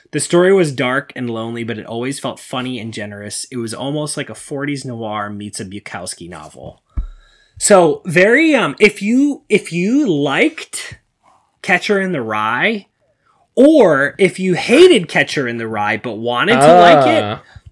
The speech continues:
Speaker 1: this is one I would suggest you try, 'cause I am very much on the record as having hated Catcher in the Rye. Uh, but this was one that,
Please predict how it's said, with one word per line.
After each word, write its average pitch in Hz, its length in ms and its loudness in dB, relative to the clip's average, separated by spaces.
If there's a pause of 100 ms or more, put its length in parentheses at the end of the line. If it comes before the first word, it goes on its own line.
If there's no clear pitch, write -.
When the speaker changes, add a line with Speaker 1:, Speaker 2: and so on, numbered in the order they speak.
Speaker 1:
this 185 320 4
is 226 140 -2
one 180 240 -2
I 170 120 2
would 170 220 -2
suggest 165 460 -2
you 160 80 -6
try, 160 160 -2
'cause 165 160 0
I 196 200 4 (380)
am 139 400 -4
very 180 240 2
much 185 200 -2
on 165 100 -2
the 139 80 -4
record 131 260 -4
as 113 120 -8
having 117 260 -4
hated 127 420 -4
Catcher 170 340 -2
in 175 100 -2
the 180 80 -2
Rye. 175 500 -4 (720)
Uh, 131 200 -2
but 147 160 -8
this 175 180 0
was 190 140 -2
one 143 340 -6
that, 120 240 -6